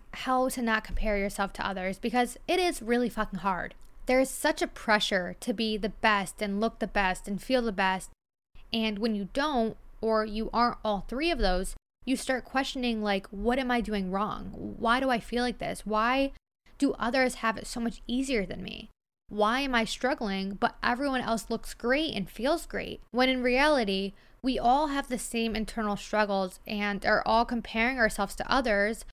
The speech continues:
but some people just hide it better than others. And even me, me telling you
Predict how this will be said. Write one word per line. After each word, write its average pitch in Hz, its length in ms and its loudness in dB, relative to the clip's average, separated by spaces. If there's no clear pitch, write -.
but 254 220 4
some 262 180 -4
people 254 360 0
just 233 220 -2
hide 240 340 -2
it - 100 0
better 196 260 -2
than 185 140 -4
others. - 480 -6
And 254 220 2
even 294 360 0
me, 202 380 -2
me 226 200 0
telling 262 320 -4
you 208 320 0